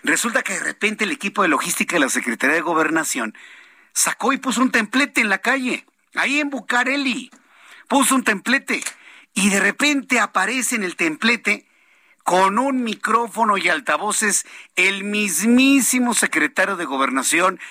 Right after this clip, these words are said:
Miguel Ángel Osorio Chong. En ese momento, sa-, casi, casi como cantante, ¿no? Pero pues llegó y, "Chavos, ¿cómo están?". Y, y, y bueno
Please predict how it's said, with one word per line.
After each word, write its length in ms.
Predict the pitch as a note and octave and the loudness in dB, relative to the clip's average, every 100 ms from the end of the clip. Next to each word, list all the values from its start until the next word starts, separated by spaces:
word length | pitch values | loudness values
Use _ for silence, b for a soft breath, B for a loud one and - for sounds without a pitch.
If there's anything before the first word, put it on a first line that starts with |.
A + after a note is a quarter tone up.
| B | B
Miguel 340 | - C#3 C3+ D3 | 0 2 2 0
Ángel 340 | E3 - D#3 | -2 -2 -2
Osorio 460 | B2+ - C#3+ B2+ A#2+ | 0 0 0 -2 -4
Chong. 560 | - A2+ G#2+ A#2 A#2 - - - B B B B B B B B B B B | -4 -4 -2 -4 -6 -10 -12 -18 B B B B B B B B B B B
En 100 | - | 0
ese 160 | A3+ A#3 | 2 4
momento, 380 | A#3+ B3 A#3 A3 | 2 0 0 0
sa-, 220 | - A3 | 0 0
casi, 260 | - G#3 - | -2 -6 -2
casi 220 | G3+ G3 | -4 -4
como 300 | F#3 D#3+ A#2+ | -8 -8 -4
cantante, 600 | C#3+ C3 B2 C#3+ C#3+ C3 | -4 -4 -2 -4 -4 -8
¿no? 180 | A#2 B2+ B B B | -10 -12 B B B
Pero 200 | - D#3 | -4 -2
pues 160 | C#3 C#3+ | -2 -2
llegó 360 | C#3+ C#3+ G3+ C4+ | 0 2 2 2
y, 200 | A#3 - - | -2 -6 -18
"Chavos, 560 | - - G#3+ B3+ A#3+ G#3+ | -6 -2 0 -2 -4 -6
¿cómo 220 | - A#3 | 0 2
están?". 640 | G#3 - A3+ C4 C4+ C4 - B B B | 2 2 4 4 2 -2 -14 B B B
Y, 220 | D4 F3 | -10 -8
y, 60 | - | -6
y 160 | D#3+ | -4
bueno 340 | D3+ F#3+ D#3 | 0 0 0